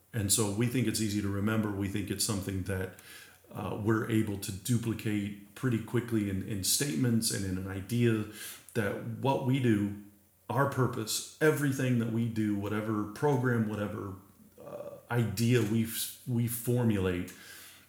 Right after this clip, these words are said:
if it does not ultimately help people know Jesus more fully, then it's not for us to do.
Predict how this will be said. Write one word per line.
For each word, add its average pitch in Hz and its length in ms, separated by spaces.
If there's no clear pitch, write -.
if 165 260
it 143 180
does 135 300
not 113 420
ultimately 117 640
help 123 500
people 104 600
know 127 280
Jesus 107 440
more 104 180
fully, 95 520
then 104 580
it's 123 160
not - 400
for 113 180
us 104 220
to 107 80
do. 95 300